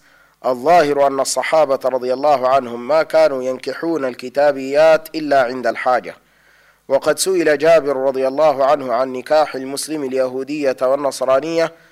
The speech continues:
فقال: "تزوجناهن بالكوفة عام الفتح"، يعني فتح العراق، "إذ لم نجد مسلمة، فلما انصرفنا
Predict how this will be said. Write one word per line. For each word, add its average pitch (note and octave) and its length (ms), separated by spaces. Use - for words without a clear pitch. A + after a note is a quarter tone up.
فقال: C#3+ 540
"تزوجناهن C3+ 1160
بالكوفة B2+ 680
عام C3 360
الفتح"، - 520
يعني C3 440
فتح C#3+ 340
العراق، B2 640
"إذ D#3 220
لم C3+ 320
نجد C3+ 260
مسلمة، C3+ 580
فلما C3 440
انصرفنا B2+ 840